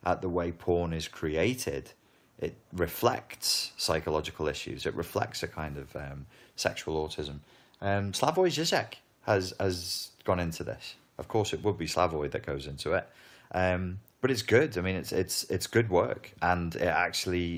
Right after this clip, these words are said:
is really insightful, and, and it, and it makes sense. So if you guys want to know more about that, I would, uh, Google Zizek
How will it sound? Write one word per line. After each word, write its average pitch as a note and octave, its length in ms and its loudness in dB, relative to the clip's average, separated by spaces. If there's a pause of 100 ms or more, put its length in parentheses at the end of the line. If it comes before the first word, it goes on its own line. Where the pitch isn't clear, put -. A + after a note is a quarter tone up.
is E2+ 180 -2
really E2+ 280 2
insightful, E2+ 640 -4
and, D2 280 -10
and D#2 140 -6
it, - 200 -10
and D2+ 100 -8
it - 80 -8
makes D2+ 240 -8
sense. G2+ 280 -4
So D2 240 -2 (440)
if D#2+ 180 -4
you E2 60 -8
guys D#2+ 200 -4
want D2 180 -8
to D2 60 -6
know D2 80 -6
more D2+ 200 -2
about D2+ 200 -4
that, C2+ 180 -10 (180)
I D#2+ 60 -12
would, D2+ 260 -12
uh, C#2+ 240 -10
Google D#2 540 -4
Zizek E2 440 -4